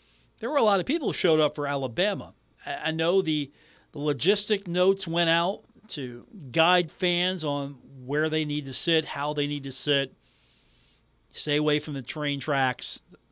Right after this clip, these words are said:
That should have been obvious. The fact that went out in a note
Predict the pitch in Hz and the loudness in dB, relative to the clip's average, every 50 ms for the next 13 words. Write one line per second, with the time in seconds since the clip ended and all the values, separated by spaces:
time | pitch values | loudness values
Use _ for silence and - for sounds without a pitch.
0 | _ _ _ _ _ _ _ - - 247 302 - - 311 269 247 190 180 165 160 | _ _ _ _ _ _ _ 2 4 4 6 6 4 4 4 6 6 6 6 6
1 | 170 170 165 156 143 123 107 - - - - _ _ _ _ _ _ _ _ _ | 4 4 4 4 2 2 0 -2 -6 -8 -10 _ _ _ _ _ _ _ _ _
2 | _ _ _ _ _ _ _ _ _ _ _ - - 143 - - 226 262 294 294 | _ _ _ _ _ _ _ _ _ _ _ -14 -14 -6 2 4 4 4 4 2
3 | - 262 262 233 175 165 180 208 214 202 190 180 196 190 208 - - 170 165 160 | 4 4 4 2 0 -2 0 0 0 0 2 2 2 2 0 0 -2 -2 0 0
4 | 143 139 143 147 151 151 156 185 233 226 - - - - | 0 -2 0 2 4 6 6 6 6 4 -2 -8 -8 -8